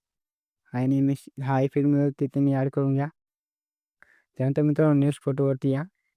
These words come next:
इफेक्टमध्ये येऊन तुम्ही वरती जा आपल्या बॉडी इफेक्टवरती क्लिक करा मित्रांनो.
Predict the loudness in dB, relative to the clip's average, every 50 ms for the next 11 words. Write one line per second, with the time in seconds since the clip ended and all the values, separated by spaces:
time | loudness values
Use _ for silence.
0 | _ _ -4 -2 0 2 2 2 2 0 0 2 2 0 0 0 0 0 2 2
1 | 0 -2 -4 _ _ _ _ _ _ _ _ _ _ _ _ _ _ _ _ _
2 | -2 -2 -2 0 0 0 0 0 0 0 0 -2 -2 -2 -2 -4 -8 _ _ _
3 | _ _ _ _ _ _ _ _ _ _ _ _ _ _ _ _ _ 0 4 4
4 | 6 6 4 2 2 0 0 0 0 0 -2 -2 -2 -4 -4 -2 -4 -2 0 0
5 | 0 2 2 0 0 0 -2 0 0 -2